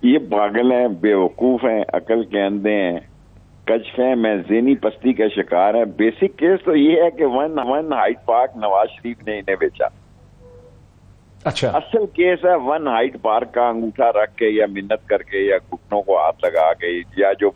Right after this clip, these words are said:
Speaker 1: मतलब पड़े तो नब्बे के जाविये से जो लेटते हैं, तो इन्होंने वन Hyde Park उनको बेचा। मैं, मुझे तो आज लाल हवेली में ये नोटिस दे गए, मुझे तो याद भी नहीं है कि मैं उस दिन था भी या नहीं था, लेकिन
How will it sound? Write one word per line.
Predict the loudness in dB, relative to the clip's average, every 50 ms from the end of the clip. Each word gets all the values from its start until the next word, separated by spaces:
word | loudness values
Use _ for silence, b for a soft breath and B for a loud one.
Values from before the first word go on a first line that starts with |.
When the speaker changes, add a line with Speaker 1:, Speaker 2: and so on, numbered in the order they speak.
| -2 -6
Speaker 1:
मतलब | -6 -4 -4 -4 -4 -2
पड़े | -2 0 0 0
तो | 0 0
नब्बे | -2 0 -2 -2 0 0 0 0
के | 0 -2
जाविये | -2 -2 -2 -2 -2 -2 -2 -4
से | -2 -2 -6
जो | -6 -4 -4
लेटते | -2 -2 -2 -4 -4 -4 -6 -4
हैं, | -4 -4 -4 -6 -8 -16 -20 -20 -20 -20 -20 -20 -20 -20 -20 -20 -20 -20 -20 -16 -2 0
तो | 2 2
इन्होंने | 2 2 2 2 0
वन | 0 0 0 0 0 0
Hyde | 0 0 0 0 -2 -2
Park | -2 0 0 0 0 0 -2
उनको | -4 -4 -2 -2 -2 0
बेचा। | 0 0 0 0 2 0 0 0
मैं, | 0 -2 0 0 0 0 0 -2
मुझे | 0 0 0 0 0 2 0 0 2
तो | 2 2 2
आज | 2 2 0 0 2
लाल | 2 2 2 2 4
हवेली | 4 4 2 0 -2 -4 -4
में | -4 -2 -4
ये | -4
नोटिस | -2 -2 -2 0 0 -2 -2
दे | 0 -2 -2 0
गए, | 0 0 0 2 0 0 -2 -8 _ _ -20 -20 -20 -20 -20 -20 -20 -20 -20 -20 -20 -20 -20 -10 -8
मुझे | -4 -2 0 0
तो | 2 2 2
याद | 2 2 2 4 2 0 0 -2
भी | -4 -4
नहीं | 0 0 2 2 2
है | 2 0
कि | 0 -2
मैं | 0 0 0
उस | 0 0 0
दिन | -2 -2 -2
था | 0 0 2 2 2
भी | 2 0 0 0 0
या | 0
नहीं | 0 0 -2 -2 0
था, | 0 2 2 2 2
लेकिन | 2 0 0 0 -2 -2